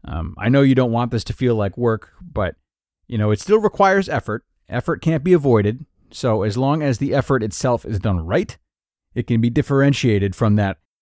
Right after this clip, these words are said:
draining, uninspired feeling that the word work can sometimes give us, especially if it pertains to something we've been putting off for so long.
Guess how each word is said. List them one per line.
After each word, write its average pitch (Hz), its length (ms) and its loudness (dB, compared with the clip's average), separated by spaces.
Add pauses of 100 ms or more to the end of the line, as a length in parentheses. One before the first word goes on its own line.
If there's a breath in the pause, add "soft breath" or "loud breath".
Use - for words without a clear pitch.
draining, 123 580 2
uninspired 117 840 2
feeling 104 400 2
that 95 160 0
the 107 60 -4
word 95 400 0 (360)
work 110 280 0 (180)
can - 180 0
sometimes 87 640 2
give 95 180 -2
us, - 360 -8
especially 147 560 0
if - 100 -4
it - 100 -2
pertains 98 400 2
to - 120 -6
something 92 320 2
we've 85 120 2
been 85 120 -2
putting 82 260 -2
off 90 160 -2
for - 120 -10
so 71 200 -2
long. 55 320 -6